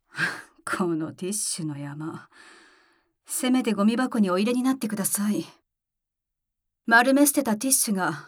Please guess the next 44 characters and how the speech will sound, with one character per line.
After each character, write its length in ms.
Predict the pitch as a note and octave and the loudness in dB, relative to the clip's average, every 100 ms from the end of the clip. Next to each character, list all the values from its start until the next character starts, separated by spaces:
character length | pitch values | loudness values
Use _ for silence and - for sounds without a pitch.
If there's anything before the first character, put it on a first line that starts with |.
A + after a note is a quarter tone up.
| - | -8
ほ 180 | G3+ F3 | -4 -2
と 160 | A#3+ | -2
ん 40 | C4+ | -2
ど 120 | G#3+ | -4
こ 120 | E3+ | -2
ぼ 120 | F#3 | 0
れ 100 | A#3 | 0
落 100 | C4+ | 0
ち 100 | C4+ | 0
て 100 | A3 | 0
い 80 | F3 | -2
ま 80 | F#3+ | -4
す 200 | - D3 | -6 -8
よ。 200 | C#3 G3+ G#3+ _ _ _ _ _ _ _ _ _ _ _ _ _ | -10 -12 -16 _ _ _ _ _ _ _ _ _ _ _ _ _
ま 360 | G3+ F#3+ F#3+ F3 | -6 -2 0 0
あ、 60 | E3+ | -2
年 340 | F3+ - A3 | -4 -4 -4
頃 180 | B3 B3+ | -6 -4
の 140 | B3 | -2
男 200 | F#3+ G#3 | 0 0
性 220 | G#3 B3 | 0 -2
で 80 | B3 | -2
す 120 | A3 | -2
し、 400 | - - C#3+ - - _ _ _ _ _ _ | -2 -4 -8 -12 -16 _ _ _ _ _ _
マ 220 | F#3+ F#3 G3 | -4 -2 -2
ス 120 | - | -2
タ 200 | C#4 C#4+ | 0 4
ー 20 | |
ベ 140 | D4+ D#4 | 4 2
ー 40 | |
シ 140 | - | 2
ョ 60 | A3+ | 0
ン 40 | |
を 100 | E3+ | 0
す 200 | D#3 - | 0 -2
る 120 | F#3+ A#3+ | -2 -2
な 120 | C#4+ | -2
と 120 | F3+ | -4
は 100 | C#3+ | -8
言 120 | C#3 | -6
い 60 | F#3 | -6
ま 100 | G3 | -4
せ 240 | - G3 | -6 -6
ん。 140 | E3+ | -10